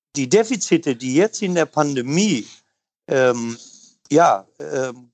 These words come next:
klar aufgezeigt wurden, dass wir da auch schnellstmöglich dran gehen. Auch bei dem Thema Homeschooling hat man das auch gesehen, wie lange wir gebraucht haben, bis auch unsere Schulen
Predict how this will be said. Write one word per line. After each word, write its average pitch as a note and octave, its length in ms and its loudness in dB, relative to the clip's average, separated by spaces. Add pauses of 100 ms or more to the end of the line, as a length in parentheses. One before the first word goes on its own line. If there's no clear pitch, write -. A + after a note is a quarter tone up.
klar D#3 400 2
aufgezeigt D3+ 800 -4
wurden, G#2 440 -10 (360)
dass B2 180 0
wir B2 120 4
da C3 240 4
auch C3+ 140 -4
schnellstmöglich B2+ 840 -4
dran B2 320 -2
gehen. F#2+ 340 -2 (300)
Auch C3+ 200 4
bei C#3 120 2
dem B2+ 180 -4
Thema C3+ 320 0
Homeschooling A#2 640 0
hat - 160 -2
man A2+ 80 -2
das A2+ 160 -2
auch C#3 240 2
gesehen, A#2 340 -2
wie A2 60 -14
lange A2+ 240 -2
wir A2+ 100 -2
gebraucht A2 440 0
haben, A2+ 160 -4
bis G#2+ 180 -4
auch A2+ 220 2
unsere A2 280 -10
Schulen A#2+ 480 0